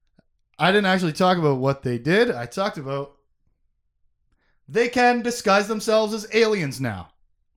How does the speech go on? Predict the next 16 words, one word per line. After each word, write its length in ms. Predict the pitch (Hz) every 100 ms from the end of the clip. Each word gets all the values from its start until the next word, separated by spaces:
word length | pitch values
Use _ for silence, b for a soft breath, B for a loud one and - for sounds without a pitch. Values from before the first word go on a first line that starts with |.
| _ _ _
Not 160 | 135 131
just 200 | 139 -
humans. 380 | 147 117 90 -
That's 240 | 104 104 135
new. 260 | 143 208 208 b b b -
Uh, 180 | 139
they 120 | 151 165
can 140 | 151
still 320 | - - 214 208
terraform 680 | 190 214 214 208 208 214
planets 420 | - 214 214 214 175
with 140 | 156
the 60 | 131
best 320 | 185 247 247
of 80 | 262
'em. 280 | 285 311